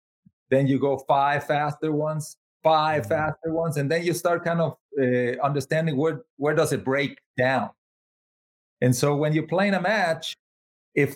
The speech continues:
Speaker 1: I, if normally my, my game breaks down at eighty, ninety percent of my capability in terms of speed, I better choose those kind of shots when I'm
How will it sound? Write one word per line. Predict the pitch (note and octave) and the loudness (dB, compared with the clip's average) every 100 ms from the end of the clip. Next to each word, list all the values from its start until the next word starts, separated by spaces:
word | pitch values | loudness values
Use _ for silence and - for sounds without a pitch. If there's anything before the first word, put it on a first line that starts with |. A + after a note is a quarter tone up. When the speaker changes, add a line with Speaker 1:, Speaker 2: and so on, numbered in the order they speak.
| - | 0
Speaker 1:
I, | D#3 D#3+ E3+ E3 D#3+ - B2+ - | 2 4 4 2 0 -4 -10 -4
if | C#3+ | -2
normally | D#3+ F3+ G3 F#3+ | 2 2 2 0
my, | E3 D3+ D3 D3+ | 0 0 -2 -4
my | C#3 C3+ C3+ B2+ - - | -4 -2 -4 -6 -8 -4
game | D#3 E3+ C#3+ | -2 -2 -2
breaks | D#3 D#3+ - | -2 -4 -4
down | - D3+ D3+ D#3 C#3 | 0 2 0 -2 -2
at | B2+ B2+ - - - _ _ _ _ _ | 0 0 -4 -18 -20 _ _ _ _ _
eighty, | - D#3+ D#3 | 0 2 2
ninety | D3+ D3+ D3+ | 2 0 0
percent | C#3+ B2+ D#3+ D#3 | -4 -2 -2 -2
of | C3 | -2
my | C3 B2 B2 _ _ | -2 -2 -4 _ _
capability | C#3+ B2 B2 D3 D#3 D#3 | -2 0 0 0 0 -2
in | B2+ | -2
terms | C3 C#3 A#2+ | -2 -6 -6
of | - - | -10 -2
speed, | G3 D3+ D3 C#3 - _ _ _ _ _ _ - | 0 2 0 -6 -18 _ _ _ _ _ _ -2
I | C#3 | 0
better | B2+ F3+ G3 F3 D#3 - _ _ _ | 2 2 2 0 -4 -10 _ _ _
choose | - F#3 F3+ | -2 0 0
those | C3 E3+ E3 | 2 0 0
kind | E3+ E3+ | -2 -2
of | - | -2
shots | E3 D#3+ D#3 | -2 -2 -2
when | D3 C#3 | -2 -2
I'm | C3+ | -4